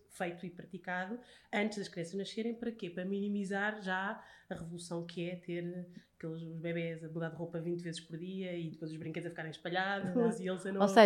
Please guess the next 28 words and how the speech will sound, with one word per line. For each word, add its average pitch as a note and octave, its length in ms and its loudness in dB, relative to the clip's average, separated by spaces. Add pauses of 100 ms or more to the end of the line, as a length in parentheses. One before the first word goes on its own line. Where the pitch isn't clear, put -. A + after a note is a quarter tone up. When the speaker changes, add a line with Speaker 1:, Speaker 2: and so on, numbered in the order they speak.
(120)
Speaker 1:
arrumarem G3+ 40 4
Speaker 2:
quando A3 200 12
há A3+ 80 12
Speaker 1:
logo A3+ 80 12
Speaker 2:
uma A#3 100 12
Speaker 1:
tudo. A#3 100 12
Speaker 2:
preparação A3+ 600 10
de F#3+ 100 6
se - 120 -6
ter A3 100 10
Speaker 1:
Sim. A3 60 10
Speaker 2:
um A3 60 8
filho, C4 340 8
prepara-se C4 540 10
Speaker 1:
Sim, B3 60 8
Speaker 2:
logo C4 420 12
Speaker 1:
exatamente. A#3+ 160 10
Speaker 2:
<laughs> B3+ 120 12
o B3 40 12
método. B3+ 440 12
Speaker 1:
Mas C#4 60 10
mesmo A3+ 220 8
assim, C4 420 2
ter B3 120 2
consciência A#3+ 520 0
de B3 60 -12
que C4 260 0
sim, B3 460 -2